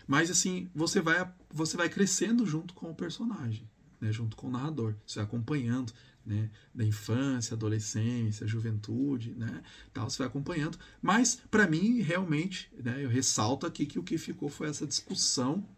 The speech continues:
Pra mim, o que eu mais gostei foi essa discussão em torno das questões da memória, do tempo e da perenidade das coisas, da, da, né, das coisas como elas passam,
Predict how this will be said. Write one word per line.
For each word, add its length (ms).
Pra 140
mim, 120
o 40
que 80
eu 60
mais 240
gostei 320
foi 140
essa 180
discussão 680
em 120
torno 280
das 140
questões 440
da 260
memória, 540
do 140
tempo 680
e 140
da 180
perenidade 720
das 200
coisas, 280
da, 100
da, 220
né, 200
das 220
coisas 260
como 220
elas 200
passam, 680